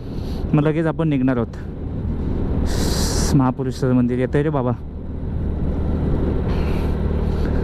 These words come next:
आता GoPro-चा अँगल ओके आहे, कारण मी येताना ना, मी लक्ष नाही दिला त्याच्यावर, की एवढं नोटीस नाही केली,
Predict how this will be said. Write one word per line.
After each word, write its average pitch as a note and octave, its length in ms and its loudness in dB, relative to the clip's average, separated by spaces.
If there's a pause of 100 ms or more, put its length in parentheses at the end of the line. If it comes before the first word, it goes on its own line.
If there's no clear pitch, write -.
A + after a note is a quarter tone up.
(160)
आता F#3 260 0
GoPro-चा A#3 460 2
अँगल A3 220 2
ओके G#3+ 300 2
आहे, B2+ 100 0 (500)
कारण F#3+ 200 4
मी G#3+ 100 4
येताना B3 380 2
ना, B3+ 200 2 (160)
मी A3+ 280 4
लक्ष G#3 220 0
नाही B3 160 4
दिला G3+ 180 2
त्याच्यावर, F#3+ 380 0
की G3+ 240 0 (340)
एवढं F#3 240 4 (120)
नोटीस F3+ 400 2
नाही G#3 120 4
केली, F#3 200 2